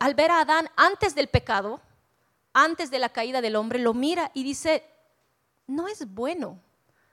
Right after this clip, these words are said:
que el hombre esté solo". La primera cosa en la historia que no fue buena fue estar solo. Y así es como sabemos de que nuestro diseño original no es uno de soledad,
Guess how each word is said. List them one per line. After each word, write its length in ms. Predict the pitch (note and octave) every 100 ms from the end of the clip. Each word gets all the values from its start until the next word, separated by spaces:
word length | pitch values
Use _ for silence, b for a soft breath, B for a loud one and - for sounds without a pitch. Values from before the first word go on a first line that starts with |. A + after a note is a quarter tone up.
| _ _
que 100 | A#3
el 100 | A3+
hombre 260 | A3 G#3+
esté 220 | G#3 - G#3
solo". 380 | - G#3 F#3+ E3+ _ _ _ _ _ _ _ _ _ _ _ _ _ _ -
La 220 | C4+ B3+
primera 480 | C4 C4+ C#4 E4+ F4+
cosa 400 | - D4+ D#4+ -
en 100 | C4+
la 60 | A3+
historia 640 | G3 - C#4 D4 D4 D4+ - _
que 120 | A#3+
no 300 | A3 A#3+ C4+
fue 260 | C4+ A#3+ A3
buena 400 | A3 B3+ D4 F#4+ _ _
fue 200 | - A3+
estar 280 | A3 - G3+
solo. 400 | F3+ G#3+ F3+ F#3 _ _ _ _ _ _ _ _ _ _
Y 100 | -
así 220 | B3 - D4+
es 100 | -
como 280 | D#4+ C#4
sabemos 500 | C#4+ B3 B3 C4 D4
de 120 | A#3 A3+
que 240 | A#3 - _ _
nuestro 500 | G3+ B3+ C4+ - B3
diseño 380 | A#3+ A#3 D4 D#4
original 540 | D4+ - C4 C4+ C#4
no 160 | C4 C#4+
es 160 | D#4 E4
uno 180 | D#4
de 100 | C#4
soledad, 600 | A#3+ - A3+ G#3 F#3+ F3